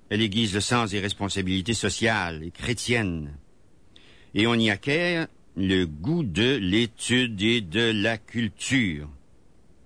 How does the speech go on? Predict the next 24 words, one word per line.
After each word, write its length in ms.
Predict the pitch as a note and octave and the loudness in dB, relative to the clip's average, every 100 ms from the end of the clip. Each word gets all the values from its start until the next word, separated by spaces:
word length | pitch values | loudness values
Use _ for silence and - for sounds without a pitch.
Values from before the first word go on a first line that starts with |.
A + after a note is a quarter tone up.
| - - F#2+ | -20 -8 -2
C'est 240 | G#2+ A#2 | 0 2
ainsi 260 | B2+ - D#3+ | 0 -2 -4
que 80 | |
des 240 | A2+ G#2 G#2 | 0 2 2
gens 280 | G2 C3 E2 - - - - | 2 0 -2 -10 -20 -20 -4
incapables 520 | B2 C#3+ C3 C#3 C3+ G#2 | -2 -2 -2 -2 -2 -2
de 60 | |
prendre 240 | G2+ A2+ A2 | -2 0 0
la 100 | G2 | 0
parole 300 | G2+ G#2+ F#2+ | 0 2 0
en 80 | |
public 340 | E2 D#2+ E2+ A2 | -2 -4 -2 0
ont 100 | F#2 | -2
appris 360 | F#2 F2+ G2+ | -2 -2 0
à 20 | F#2+ | 2
animer 280 | F2+ F#2+ | 2 2
des 140 | F2 E2+ | 0 0
réunions, 480 | G2 G2+ E2+ F2+ F#2+ | 0 2 4 2 2
à 20 | |
apparaître 420 | F#2+ F2+ F#2+ F#2+ | -2 -2 -2 -2
même 160 | G2 F#2+ | 0 0
à 60 | |
la 100 | F#2 | 0
télévision. 680 | F2+ F#2+ G2+ G2 E2+ G2 F#2+ | -2 -2 0 0 2 2 0